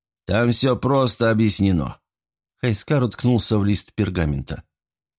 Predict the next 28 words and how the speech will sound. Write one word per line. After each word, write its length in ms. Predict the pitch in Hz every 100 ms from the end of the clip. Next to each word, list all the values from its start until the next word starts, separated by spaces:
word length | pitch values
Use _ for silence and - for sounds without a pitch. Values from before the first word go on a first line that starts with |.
| _
«Так 300 | - 113 117
как 180 | 123 107
мы 260 | 123 123 117
новое 580 | 104 113 120 101 92
государство, 920 | 80 85 - 76 98 110 82 - 64
возрождающее 960 | 67 80 87 101 90 107 110 98 - 101
традиции 560 | 104 107 101 110 107 104
народа 440 | 107 104 101 101
эхейцев, 640 | 101 110 92 - 73 - - _ _ _ _ _
то 200 | 104 120
возвращаемся 880 | 117 110 117 107 135 127 120 113 117
к 60 |
своим 420 | - 107 113 117 110
корням, 640 | 110 101 104 113 127 123
и 40 | 117
нам 420 | 110 110 120 120
надлежит 680 | 117 104 107 92 104 120 107
иметь 380 | 101 113 113
свои 300 | - 101 101
звания 580 | 92 95 95 104 101 101
и 160 | - 101
названия, 840 | 101 98 95 101 120 107 87 80
отличные 600 | 80 90 107 - 104 101
от 80 | 92
других 400 | 95 95 101 -
народов. 580 | 101 98 87 - - - _ _ _
А 120 | 85
то», 480 | 76 - 120 110 71